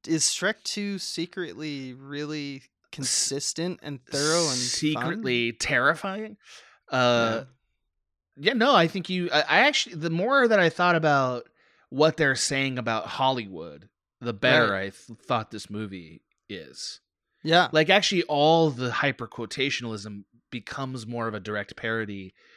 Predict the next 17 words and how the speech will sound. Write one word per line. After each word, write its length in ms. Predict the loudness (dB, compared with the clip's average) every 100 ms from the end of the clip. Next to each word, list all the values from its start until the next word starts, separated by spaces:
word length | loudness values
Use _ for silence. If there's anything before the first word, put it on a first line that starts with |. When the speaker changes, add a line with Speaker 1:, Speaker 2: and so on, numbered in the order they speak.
| _ -8
Speaker 2:
when 180 | -6
you 120 | -6 -8
put 280 | 2 4
it 120 | 4 0
in 180 | -4 -4
the 80 |
blanket 600 | -8 -4 -2 -2 -4 -8 -6
of, 460 | -6 -6 -10 -16 -16
this 360 | -6 -6 -4 -8
is 100 | -8
them 280 | -8 -8 -8
talking 400 | -6 -6 -8 -10
about 260 | -8 -6
how 140 | -6 -6
Hollywood 680 | -6 -6 -6 -6 -8 -10 -16 _ _ _ _ _ -6
is, 540 | -4 -4 -6 -6 -8 _ -6
uh, 440 | -4 -2 -4 -6